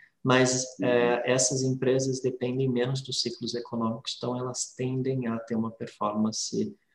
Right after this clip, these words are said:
Speaker 1: é, melhor que, que velho, né? Bom, se perguntar pro Warren Buffett, ele vai falar que sempre é velho, né? Mas, é, a gente
Speaker 2: Mas
Speaker 1: vê que
Speaker 2: eu, a performance dele ficou atrás de Apple, Google, então, Amazon, eu acho que
Speaker 1: É.
Speaker 2: ele, ele também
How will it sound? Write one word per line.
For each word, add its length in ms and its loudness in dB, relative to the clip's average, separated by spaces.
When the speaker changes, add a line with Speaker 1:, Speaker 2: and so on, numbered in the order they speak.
Speaker 1:
é, 300 -2
melhor 500 -2
que, 320 -2
que 140 0
velho, 420 2
né? 180 2
Bom, 360 8
se 300 6
perguntar 540 8
pro 240 6
Warren 280 10
Buffett, 440 8
ele 100 2
vai 140 2
falar 260 6
que 140 2
sempre 380 6
é 20 4
velho, 440 8
né? 320 2
Mas, 680 2
é, 180 2
a 80 2
gente 280 2
Speaker 2:
Mas 260 12
Speaker 1:
vê 60 12
que 60 12
Speaker 2:
eu, 280 12
a 100 12
performance 720 10
dele 260 10
ficou 220 8
atrás 440 8
de 120 10
Apple, 1040 8
Google, 640 8
então, 680 6
Amazon, 800 4
eu 140 6
acho 260 0
que 100 2
Speaker 1:
É. 80 6
Speaker 2:
ele, 200 4
ele 360 2
também 420 0